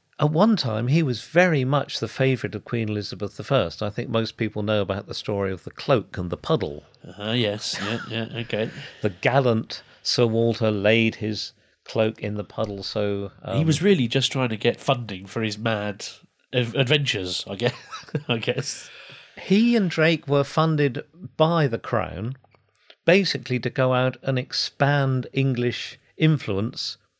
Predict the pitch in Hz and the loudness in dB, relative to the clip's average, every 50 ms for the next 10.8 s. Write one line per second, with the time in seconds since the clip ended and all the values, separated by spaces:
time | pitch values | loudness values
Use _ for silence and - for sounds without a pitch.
0 | _ _ _ _ _ _ - 127 123 131 127 117 - 127 123 120 117 113 - - | _ _ _ _ _ _ 0 2 2 4 2 2 2 0 0 0 0 0 0 -2
1 | 113 90 82 - 107 104 92 85 95 - _ _ _ _ _ _ - 127 127 117 | -2 -2 -2 -4 -4 -4 -4 -4 -6 -10 _ _ _ _ _ _ 2 2 2 2
2 | 117 110 - - 123 107 95 101 - - - - 117 123 123 117 113 - - - | 2 0 0 0 -2 -2 -2 -2 -4 -4 0 0 2 2 2 2 0 -2 -4 -4
3 | 117 113 110 101 104 104 107 107 104 - - 113 117 110 - - 101 104 101 - | -2 -2 0 0 0 0 0 -2 -4 -4 -2 -2 -2 -2 -2 -4 -4 -4 -2 0
4 | 104 107 107 110 - - - _ _ - - - - 123 127 120 117 107 110 107 | 0 0 0 0 -4 -6 -12 _ _ -16 -12 -4 0 2 2 2 2 0 0 0
5 | 110 110 113 113 110 110 107 110 110 110 110 110 107 - - 110 110 104 - - | -2 -2 0 0 0 0 0 2 2 2 2 2 2 0 0 -2 -2 -2 -6 -10
6 | - _ - 90 90 95 113 123 - - 120 127 131 131 135 160 180 - 165 165 | -12 _ -8 -6 -4 -4 -4 -4 -2 2 2 4 4 4 4 4 2 2 0 -2
7 | 151 143 151 185 226 220 180 156 147 151 185 185 170 143 - 147 135 131 127 - | 0 0 0 0 2 2 2 2 2 4 4 4 4 2 4 4 4 4 2 0
8 | - 117 - 139 135 127 120 120 123 117 - - 107 104 101 - - _ _ - | -4 -4 0 0 0 2 0 -2 -2 -4 -4 -6 -6 -6 -6 -10 -14 _ _ -18
9 | - - - - - _ - - - 156 151 143 143 127 131 107 92 - - - | -16 -16 -16 -16 -18 _ -4 0 0 2 2 2 2 4 2 2 0 -2 -8 -8
10 | - - - - - 165 208 214 196 180 180 147 - 110 - | -10 -12 -10 0 4 4 4 6 6 6 6 6 4 2 2